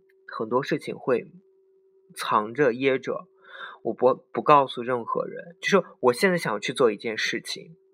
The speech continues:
我，我，我深刻地记得，我当时就做了一件事情，就是当时申请，大学的时候申请出国留学的时候，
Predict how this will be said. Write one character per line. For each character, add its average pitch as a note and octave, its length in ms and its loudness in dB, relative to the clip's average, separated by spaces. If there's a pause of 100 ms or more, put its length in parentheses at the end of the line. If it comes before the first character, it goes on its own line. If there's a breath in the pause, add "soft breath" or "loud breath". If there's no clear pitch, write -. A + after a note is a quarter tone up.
(180)
我， A#2 160 6
我， A#2+ 200 -2 (120)
我 C3+ 100 2
深 A3+ 320 2
刻 G#3 240 6
地 B2 100 4
记 A#2+ 280 -10
得， G2 180 -2
我 - 140 -4
当 D3 180 2
时 A#2+ 320 0 (840 loud breath)
就 D3 120 -2 (220)
做 F3 160 8
了 B2 80 4
一 A#2 80 -2
件 C3 180 -2
事 B2 120 -8
情， A#2+ 140 -8
就 A#2+ 60 -10
是 C3+ 200 0 (320 soft breath)
当 E3+ 180 6
时 C3+ 160 -4
申 D#3 240 -4
请， A#2 400 -10 (240)
大 D#3 140 4
学 C3+ 120 -2
的 A#2+ 60 -4
时 C3 60 -6
候 A#2+ 80 -2
申 C3+ 180 -4
请 A#2 240 -10
出 - 160 -4
国 B2 100 6
留 A2 160 0
学 - 160 -6
的 - 120 -6
时 - 140 -10
候， - 180 -10